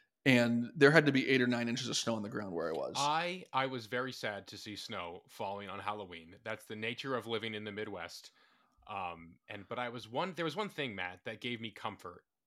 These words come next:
Speaker 2: It's that it was time for me to put away my t-shirts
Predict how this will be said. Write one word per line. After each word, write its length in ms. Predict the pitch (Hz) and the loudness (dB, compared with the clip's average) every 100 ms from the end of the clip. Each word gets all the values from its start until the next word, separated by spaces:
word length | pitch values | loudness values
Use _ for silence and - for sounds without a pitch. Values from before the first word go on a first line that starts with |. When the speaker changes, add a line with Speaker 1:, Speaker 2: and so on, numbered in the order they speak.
| _ _ _ | _ _ _
Speaker 2:
It's 160 | 127 - | -20 -6
that 160 | 127 | -4
it 120 | 147 175 | -2 -4
was 160 | - | -8
time 340 | - 147 131 117 | 0 2 2 0
for 160 | 117 | -8
me 340 | 101 90 87 - _ _ _ _ | -8 -8 -10 -16 _ _ _ _
to 100 | - | -16
put 260 | - 147 151 | -4 0 2
away 220 | 156 175 | 2 0
my 140 | 170 165 | 0 -6
t-shirts 760 | - 147 117 101 92 - - | -6 -8 -6 -10 -10 -14 -20